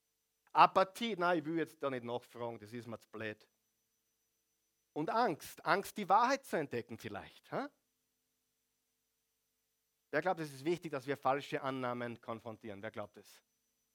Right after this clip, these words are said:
Dass wir ins Licht kommen. Und es gibt Dinge, da kannst du es dir nicht leisten, sie anzunehmen. Bei manchen Dingen ist es nicht teuer. Wenn du in ein Restaurant gehst und sagst, "Naja,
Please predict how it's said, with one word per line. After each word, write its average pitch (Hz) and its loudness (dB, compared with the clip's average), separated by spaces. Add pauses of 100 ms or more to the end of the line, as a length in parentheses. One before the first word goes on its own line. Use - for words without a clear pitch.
(220)
Dass 104 -10
wir 120 -6
ins 117 -8
Licht 117 -10
kommen. - -18 (460)
Und 120 -8
es 117 -8
gibt 135 -4
Dinge, 240 2 (1200)
da 117 2
kannst - -2
du 214 2
es 180 0
dir 170 2
nicht 180 -4
leisten, 147 0
sie 139 -8
anzunehmen. 110 -6 (1200)
Bei 170 4
manchen 277 2
Dingen 262 -2
ist 226 -6
es 226 -4
nicht 233 -8
teuer. 147 4
Wenn 175 -2
du 254 2
in 240 2
ein 233 0
Restaurant 220 2
gehst 254 0
und 233 -2
sagst, 240 0
"Naja, 226 2